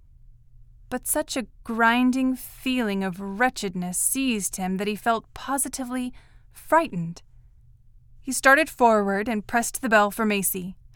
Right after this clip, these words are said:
"Bring me some fresh blotting paper," he said sternly, "and look sharp about it."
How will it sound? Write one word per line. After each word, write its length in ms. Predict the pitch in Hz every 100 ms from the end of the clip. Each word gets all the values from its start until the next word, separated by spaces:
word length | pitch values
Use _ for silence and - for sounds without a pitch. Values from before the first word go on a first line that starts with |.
| - - - - - -
"Bring 280 | 233 320 294
me 120 | 233
some 220 | 208 220
fresh 280 | 202 220 208
blotting 360 | - 226 214 214
paper," 480 | 220 220 233 311 - - - -
he 160 | - 233
said 240 | - 208
sternly, 520 | - 214 202 196 220
"and 180 | 254 226
look 180 | 247 262
sharp 280 | - 269 262
about 320 | 254 233 226
it." 220 | 262 -